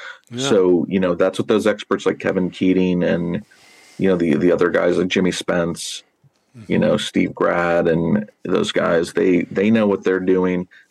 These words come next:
Speaker 2: I do not know autographs. I know cards. So technically, as Lee's point, I mean, I don't have to send, you know, the reason I send out high grade cards for grading is simply because graded cards at the registry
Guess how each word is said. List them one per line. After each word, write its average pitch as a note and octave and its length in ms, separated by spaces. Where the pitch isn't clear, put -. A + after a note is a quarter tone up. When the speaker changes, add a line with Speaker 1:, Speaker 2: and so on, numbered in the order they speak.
Speaker 2:
I G2 180
do G2 160
not F2+ 260
know F2 140
autographs. F2+ 360
I F#2+ 80
know F2 160
cards. F2+ 680
So F#2+ 180
technically, A2+ 800
as F2 400
Lee's A#2+ 240
point, F2+ 280
I D#2+ 40
mean, F2+ 140
I G2+ 160
don't A2 120
have - 140
to - 60
send, F2 320
you F2+ 60
know, C#2 100
the D#2+ 120
reason G#2 300
I F#2+ 100
send F#2 280
out E2+ 300
high G2 200
grade F#2 420
cards F2 320
for - 120
grading F#2 380
is E2 80
simply E2 240
because D#2+ 340
graded F2 520
cards F#2 260
at - 60
the - 80
registry F2 580